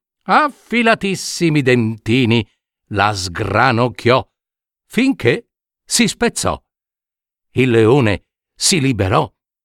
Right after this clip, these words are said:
e volle subito ringraziare l'amico topo, ma quello gli fece segno: "Shh, shh, non dire nulla, amico mio,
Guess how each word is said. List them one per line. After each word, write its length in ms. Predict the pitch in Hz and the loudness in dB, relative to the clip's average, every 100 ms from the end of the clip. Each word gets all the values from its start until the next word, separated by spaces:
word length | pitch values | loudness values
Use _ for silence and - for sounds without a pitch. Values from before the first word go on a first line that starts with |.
| _ _ | _ _
e 100 | 156 | -2
volle 320 | 117 131 120 | 0 2 2
subito 540 | 139 - 285 214 135 117 | 0 0 0 2 0 0
ringraziare 680 | 135 123 135 - 156 165 | 0 -2 -4 0 0 2
l'amico 420 | 127 120 185 - 127 | 0 0 0 -2 0
topo, 520 | 196 170 - 87 - _ _ _ - | 0 0 -2 -8 -8 _ _ _ -6
ma 200 | 117 123 - | -4 -4 -6
quello 640 | - 151 247 233 240 240 _ _ _ | 2 2 2 2 0 0 _ _ _
gli 180 | 135 160 | -2 0
fece 460 | 175 175 180 151 - _ | 0 -2 0 -2 -4 _
segno: 640 | - - 135 95 90 87 - - | -2 0 0 -2 -4 -6 -10 -6
"Shh, 760 | - - - - - - - - - | 0 0 2 0 -2 -2 -4 -6 -2
shh, 680 | - - - - - - - _ _ _ _ _ - | 0 0 -4 -6 -8 -10 -18 _ _ _ _ _ -4
non 440 | 98 131 156 160 | 0 0 2 0
dire 320 | 131 180 165 170 | 0 2 4 4
nulla, 400 | 165 180 180 170 | 4 4 2 4
amico 400 | 180 185 165 196 | 2 2 2 2
mio, 440 | 156 220 185 | 4 4 2